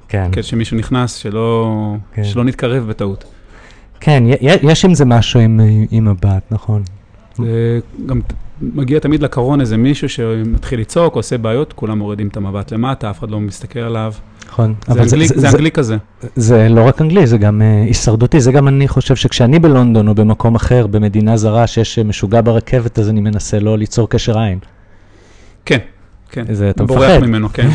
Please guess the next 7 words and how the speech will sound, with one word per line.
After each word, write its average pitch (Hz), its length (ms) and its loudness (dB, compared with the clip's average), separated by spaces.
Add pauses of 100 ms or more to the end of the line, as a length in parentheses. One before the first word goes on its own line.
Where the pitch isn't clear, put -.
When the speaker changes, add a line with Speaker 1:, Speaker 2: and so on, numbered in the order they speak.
(380)
Speaker 1:
<laughs> - 320 -6
Speaker 2:
לגמרי. 113 480 -4 (560)
Speaker 1:
כן. 107 220 -6 (960)
ח-, - 40 -4
מ-, 120 320 -2
מתי 113 200 2
חזרתם? 113 500 0